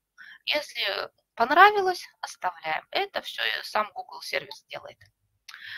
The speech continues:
Далее идём. Ну, далее редактируем. Открываем окошко для редактирования. И здесь, как в Google карте, стираем информацию, забы-, добавляем свою, метки меняем, маркеры, цвет,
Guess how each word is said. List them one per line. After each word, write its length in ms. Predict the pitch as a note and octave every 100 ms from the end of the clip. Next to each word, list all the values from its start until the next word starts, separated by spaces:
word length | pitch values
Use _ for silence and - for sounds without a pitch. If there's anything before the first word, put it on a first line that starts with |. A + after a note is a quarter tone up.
| - -
Далее 380 | A3+ G3 F3 E3
идём. 220 | - E3 _ - - - -
Ну, 120 | G#4+
далее 280 | A#3+ D#4+ C4
редактируем. 720 | - - - - D#3 - - _ _ -
Открываем 520 | - A3 G#3+ G3+ F#3+
окошко 460 | F#3+ G3 - - F#3
для 100 | F#3+
редактирования. 960 | G3+ A3+ A#3 - E4 G#4 F#4 F4 C#4 - - -
И 80 | -
здесь, 180 | E4 -
как 180 | A3+
в 60 | -
Google 400 | - - G#3+ F#3+
карте, 560 | - E3+ D#3+ - - D#3+
стираем 580 | - - - G#3+ F#3+ E3 E3
информацию, 760 | - A#3+ D4 G4 G#4+ G#4 -
забы-, 380 | A#3+ - - - - -
добавляем 520 | - G3 F#3 F3 -
свою, 600 | - - A#3+ D4 F#4+ F#4+ - - - -
метки 380 | D#4 F#4+ - D#4+ -
меняем, 480 | C#4+ C#4 C4+ B3+ - F#3+
маркеры, 680 | B3+ D4+ - C4 C4 A#3+ - - - -
цвет, 600 | - - A#3+ C#4 C#4+